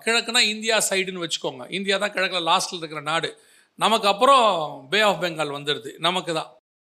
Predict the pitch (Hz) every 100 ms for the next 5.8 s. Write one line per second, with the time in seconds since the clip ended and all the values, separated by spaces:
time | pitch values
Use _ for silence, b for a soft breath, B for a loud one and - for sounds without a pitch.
0 | _ - 208 220 196 190 214 208 180 170
1 | 160 143 - 226 240 226 226 262 254 208
2 | 202 240 226 220 214 202 190 190 208 233
3 | 208 208 208 185 190 190 233 - - 277
4 | 294 247 208 170 147 139 123 139 - 220
5 | 254 247 190 190 233 233 226 226